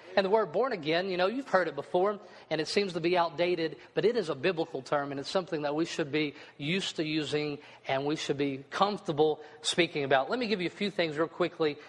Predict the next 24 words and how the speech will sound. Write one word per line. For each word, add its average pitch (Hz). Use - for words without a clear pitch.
that 156
are 147
unique 151
to 147
Nicodemus, 165
and 147
then 175
I'll 165
give 170
you 170
some 156
things 160
that 147
are 139
not 180
unique 147
to 151
Nicodemus, 135
but 160
it's 147
gonna 160
be 147
true 190
about 143